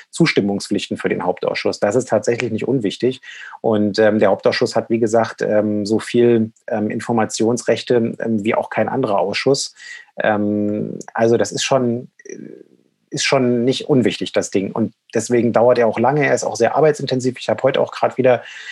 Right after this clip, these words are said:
äh, mich, äh, zweieinhalb Stunden hingesetzt und, äh, meine Vorlagen, und das waren gar nicht so viele, ähm, noch mal durchgearbeitet, die, äh, dann irgendwie morgen im Arbeitskreis, äh, und dann, äh, im Hauptausschuss eben zu votieren sind. Ähm,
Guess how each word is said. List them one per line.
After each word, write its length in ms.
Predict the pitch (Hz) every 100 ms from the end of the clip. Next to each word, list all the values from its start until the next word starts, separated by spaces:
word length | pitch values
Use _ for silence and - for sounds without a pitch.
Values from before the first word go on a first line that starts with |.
| - - - - -
äh, 220 | 143 131
mich, 260 | 123 113 -
äh, 320 | 151 147 139
zweieinhalb 420 | 127 127 123 123
Stunden 300 | 123 - 127
hingesetzt 640 | 104 143 139 113 127 - -
und, 560 | - 113 110 - - -
äh, 400 | 117 110 107 104 - -
meine 300 | 101 110 120
Vorlagen, 480 | - 123 120 117 120
und 100 | 110
das 140 | -
waren 180 | 117 127
gar 140 | 117
nicht 180 | 110 110
so 120 | 104
viele, 500 | - - 185 110 147 - _
ähm, 460 | - 117 104 107 101 - _ _ _ - -
noch 180 | 120 104
mal 140 | 110
durchgearbeitet, 920 | 101 117 156 113 110 113 110 110 -
die, 280 | 110 107 107
äh, 160 | 107 107
dann 180 | 107 110
irgendwie 260 | 110 104
morgen 320 | 104 98 110
im 120 | 110 98
Arbeitskreis, 640 | 110 117 - 113 110 -
äh, 220 | - 107
und 180 | 104 110
dann, 320 | 107 101 101
äh, 200 | - 110 104
im 100 | 98
Hauptausschuss 460 | 107 - - -
eben 180 | - 104
zu 200 | - 98
votieren 400 | 101 - 127 110
sind. 280 | 92 107 - - - - - _ -
Ähm, 600 | 113 104 101 101 98 101